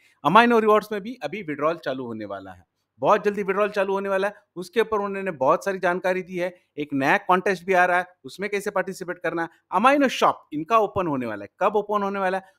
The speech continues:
उसकी भी डिटेल जानकारी आज के वीडियो सेशन में हम ले लेंगे। और फिर बात करेंगे हम रिवील। रिवील वेटलिस्ट में हमने पार्टिसिपेट किया था, अभी भी वेटलिस्ट चालू है। अगर आपको ज्वाइन करना है,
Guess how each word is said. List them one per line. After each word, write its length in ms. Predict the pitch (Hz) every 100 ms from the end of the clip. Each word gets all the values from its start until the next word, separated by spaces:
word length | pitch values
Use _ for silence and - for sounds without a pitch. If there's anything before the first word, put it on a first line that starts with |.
| -
उसकी 300 | 196 - 185
भी 80 | 131
डिटेल 280 | 190 240
जानकारी 400 | 156 151 143 120
आज 260 | 113 143 -
के 80 | 127
वीडियो 160 | 113
सेशन 280 | 104 107 110
में 100 | 101
हम 100 | 95
ले 140 | 117 208
लेंगे। 340 | 214 202 208 _ _ -
और 200 | 277 262
फिर 140 | 196
बात 280 | 143 247 269
करेंगे 220 | 185 180 175
हम 240 | 165 185 _ _ -
रिवील। 420 | 175 170 127 95 _ 131
रिवील 260 | 208 262
वेटलिस्ट 380 | 226 220 220 220
में 60 | 208
हमने 160 | 202
पार्टिसिपेट 560 | 196 170 170 156 143 -
किया 200 | 190 208
था, 200 | 214 220 226
अभी 200 | 143 175
भी 120 | 185
वेटलिस्ट 400 | 190 175 180 190
चालू 280 | 190 170 180
है। 140 | 160 120
अगर 260 | 113 147
आपको 220 | - -
ज्वाइन 260 | 120 156 202
करना 260 | 196 190
है, 60 | 214